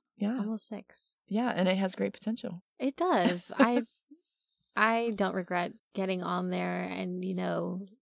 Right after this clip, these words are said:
Speaker 2: meeting people, 'cause that's how I met, you know, Danny, the person I'm dating now. And we definitely wouldn't have met otherwise, so.
Speaker 1: Mm-hmm. Yeah.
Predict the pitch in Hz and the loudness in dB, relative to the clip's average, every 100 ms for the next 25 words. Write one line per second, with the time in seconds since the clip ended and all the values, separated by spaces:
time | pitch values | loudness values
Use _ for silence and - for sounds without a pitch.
0 | _ - 190 180 180 180 185 185 185 180 | _ -6 -4 -4 -4 -2 -2 -2 -4 -6
1 | 175 - - 185 180 170 _ 214 196 185 | -8 -8 -6 -4 -6 -8 _ -8 -6 -4
2 | 180 175 _ _ _ - - 175 185 202 | -8 -12 _ _ _ -10 -6 -4 -4 -4
3 | 185 175 - 185 185 185 190 190 180 190 | -6 -6 -2 -2 -2 -2 -2 -2 -4 -6
4 | _ _ _ _ - 202 202 214 233 214 | _ _ _ _ -2 2 4 2 2 -2
5 | 202 190 185 185 180 175 196 196 175 165 | 0 -2 -2 -2 -4 -4 -4 -4 -4 -6
6 | 185 - - - 165 165 165 185 _ 269 | -8 -8 -8 -6 -2 -2 -2 -6 _ -2
7 | 202 | 0